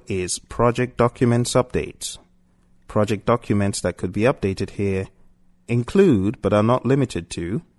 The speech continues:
I'm sounding like the PMBOK guide. <sighs> <laughs> Could include, but are not limited to, assumption log, lessons learned register, and risk register.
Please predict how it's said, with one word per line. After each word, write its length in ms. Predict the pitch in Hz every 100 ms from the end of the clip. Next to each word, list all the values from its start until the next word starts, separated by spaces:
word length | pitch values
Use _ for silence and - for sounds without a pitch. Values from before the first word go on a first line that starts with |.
| _ _ _ _ _
I'm 140 | 92 87
sounding 400 | - 92 92 90
like 140 | 85
the 100 | 87
PMBOK 400 | - 92 85 82
guide. 380 | - 82 80 - - _ _ _ _ -
<sighs> 240 | 92 90 - - _ _ _ _ _ - - - -
<laughs> 100 | 139 - - _ -
Could 160 | 202
include, 360 | 190 143 156 139
but 120 | 135
are 100 | 131
not 200 | 131 131
limited 440 | 131 131 120 101 -
to, 140 | 98
assumption 560 | 95 - 151 143 117 110
log, 300 | 110 107 107
lessons 420 | 110 117 117 110
learned 300 | 107 107 107
register, 520 | 107 107 104 - 101
and 300 | 87 95 92
risk 280 | 101 - -
register. 600 | 101 101 90 - 82 78